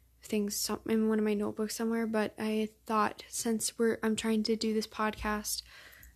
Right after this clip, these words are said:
in a timely manner, I'm not gonna search through, um, my journals to try and find everything that I wrote down. So I think this is the abridged, the abridged version, but, like, a shorter version.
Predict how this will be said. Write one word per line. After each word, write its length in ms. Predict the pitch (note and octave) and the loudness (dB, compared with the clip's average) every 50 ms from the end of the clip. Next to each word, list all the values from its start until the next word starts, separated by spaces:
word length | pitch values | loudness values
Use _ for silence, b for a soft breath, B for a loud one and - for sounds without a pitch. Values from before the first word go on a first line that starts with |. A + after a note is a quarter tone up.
| _ - | _ 2
in 100 | A#3+ A#3+ | 4 4
a 80 | B3 | 4
timely 320 | A#3+ - E4 G#4+ B4 A#4+ F#4 | 6 6 6 6 8 8 6
manner, 320 | C4 G#3+ G#3 G#3+ A3+ A3+ | 6 6 4 2 2 2
I'm 80 | - A#3 | 0 0
not 160 | A#3+ B3 C4 | 0 0 2
gonna 140 | - C#4+ C#4 | 2 0 0
search 340 | - - C4+ B3 - - - | 2 0 0 0 0 -2 -4
through, 580 | - - A#3+ A#3+ A#3 A3+ A3+ A3 A3+ A3 - - | -4 -2 0 2 4 4 4 4 2 2 0 0
um, 580 | - A3+ A3 G#3+ G#3+ G#3+ G#3+ G#3+ G#3+ G#3+ G#3 - _ _ _ _ _ _ _ _ - | 0 0 2 2 2 0 0 0 -2 -2 -4 -8 _ _ _ _ _ _ _ _ -4
my 340 | A3 A3 A3 A3 G#3+ G#3+ G#3+ | -2 0 0 2 2 0 0
journals 400 | G#3 A3+ A#3+ A#3+ A#3 A3 G#3+ - | 0 0 -2 0 0 0 -2 -2
to 80 | A3 | -2
try 160 | G#3 - G#3+ | -2 -2 -2
and 100 | G#3+ G#3 | -2 -2
find 240 | G#3 - A3 A3+ G#3+ | -2 -2 -2 -2 0
everything 360 | G#3+ G#3 G#3+ G#3 G#3 - G#3 | 0 0 -2 -4 -2 -2 -2
that 80 | G#3 G#3+ | 0 0
I 80 | G#3 G#3 | 0 0
wrote 180 | G#3 G#3 G#3+ | 0 -2 -2
down. 320 | - A3 G#3+ G#3 G#3 G3+ G#3 B B B B B B B | -2 0 0 2 0 0 -2 B B B B B B B
So 140 | - - A3+ | -2 0 0
I 60 | A3+ | 0
think 220 | A3 - A#3 A3+ | 2 0 0 2
this 180 | - B3+ B3 - | 2 2 2 2
is 200 | B3+ A#3 A3 - | 0 0 -2 0
the 160 | - A3 G#3+ | 0 2 2
abridged, 480 | G#3 G#3 - G#3+ G3+ G3+ G#3 - - - _ _ _ | 2 2 0 0 -2 0 -2 -8 -12 -12 _ _ _
the 160 | G3+ G3 G3+ | -4 0 0
abridged 440 | F#3 - - - - - G#3 - - - | 0 2 2 2 2 4 4 2 2 2
version, 360 | G#3 G3+ G#3 G#3+ G#3 G#3+ G#3+ | 0 0 0 0 -2 -2 0
but, 180 | G#3 G#3 - | 0 0 0
like, 160 | - - - - | 0 0 -2 0
a 80 | A3 | -2
shorter 280 | G#3+ - - G#3 G3+ - | -2 0 0 0 0 0
version. 400 | - - - - - - - | -2 -4 -4 -6 -6 -10 -10